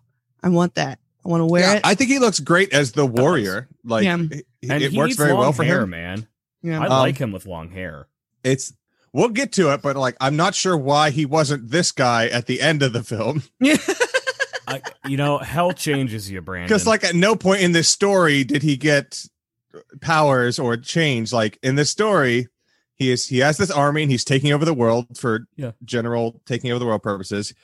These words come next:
Speaker 2: He wages a seven-year war, and which is wild 'cause we always see is his army just, like, destroying this other army, and then it's
Speaker 1: Yeah.
Speaker 2: just, like, and it dissolves to him, like, walking sadly into the desert like
Speaker 3: See,
Speaker 2: fucking
Speaker 3: I was
Speaker 2: Bruce
Speaker 3: gonna
Speaker 2: Banner in
Speaker 3: ask,
Speaker 2: the Hulk show.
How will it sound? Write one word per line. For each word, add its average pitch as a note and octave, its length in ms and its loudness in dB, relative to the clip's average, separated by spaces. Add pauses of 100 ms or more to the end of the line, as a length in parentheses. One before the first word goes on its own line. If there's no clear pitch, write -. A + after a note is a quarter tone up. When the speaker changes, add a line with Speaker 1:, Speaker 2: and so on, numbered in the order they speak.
(160)
Speaker 2:
He C#3+ 140 0
wages C#3 300 2
a A2+ 80 0
seven-year F#3+ 600 0
war, A#2 460 -4 (580)
and F3 80 0
which A#3+ 140 0
is G3+ 100 -2
wild G3 280 2
'cause C#3 140 -8
we D3+ 120 -10
always A3+ 260 2
see A3+ 140 0
is E3 140 0
his F3 120 0
army D#3 280 2
just, C#3 200 -2
like, B2 180 0
destroying C3+ 580 0
this C3 140 -2
other B2 200 -2
army, D3+ 460 0
and B2 160 -2
then C3+ 140 2
it's - 80 0
Speaker 1:
Yeah. - 40 0
Speaker 2:
just, D3 120 -4
like, C3+ 260 0 (240)
and F#3 140 4
it G3+ 100 2
dissolves F3+ 460 4
to E3 80 2
him, E3 200 2
like, D3 320 0
walking D3 480 0
sadly C#3+ 420 2
into C#3 200 0
the B2 80 -2
desert B2+ 400 0
like A#2 260 -2 (180)
Speaker 3:
See, - 80 -20 (160)
Speaker 2:
fucking A#2 280 -4
Speaker 3:
I B2+ 60 0
was C#3+ 100 -2
Speaker 2:
Bruce C#3 100 -2
Speaker 3:
gonna B2 100 -2
Speaker 2:
Banner C#3+ 220 4
in A#2 80 2
Speaker 3:
ask, A#2 80 -2
Speaker 2:
the A#2 60 0
Hulk C#3 220 0
show. A2 300 -2